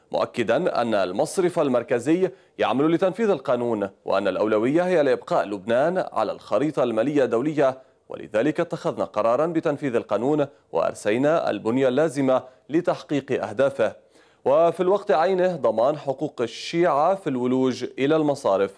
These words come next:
وشدد سلامي في حديث لقناة سي إن بي سي على أنه كان حاسماً للبنان الانخراط في الممارسات المالية الدولية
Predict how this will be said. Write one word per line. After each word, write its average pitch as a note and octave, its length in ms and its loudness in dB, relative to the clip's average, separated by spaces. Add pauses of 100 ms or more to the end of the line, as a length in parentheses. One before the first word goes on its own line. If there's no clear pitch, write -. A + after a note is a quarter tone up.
(460)
وشدد E3+ 640 2
سلامي D#3+ 500 2
في E3+ 160 -2
حديث C#3+ 360 -4
لقناة B2 640 0 (180)
سي A#2+ 280 -2
إن G#2 120 -2
بي G#2 100 -6
سي F3+ 380 0 (240)
على F#2 200 0
أنه B2+ 220 0
كان F3+ 240 0
حاسماً D#3 520 -2
للبنان B2 540 0
الانخراط D3 520 0
في - 80 -16
الممارسات G2+ 540 -2
المالية A#2+ 340 2
الدولية C3 540 0